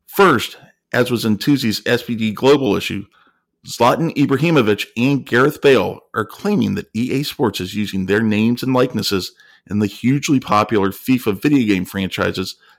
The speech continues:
without their permission. I'm sure that many athletes here in the States will be watching to see what transpires from this case.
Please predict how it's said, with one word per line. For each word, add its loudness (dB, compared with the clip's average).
without 0
their -2
permission. -2
I'm -10
sure 2
that -4
many 2
athletes -2
here -2
in 0
the -2
States -2
will 2
be 0
watching -2
to 0
see -2
what -2
transpires -4
from -2
this -4
case. -4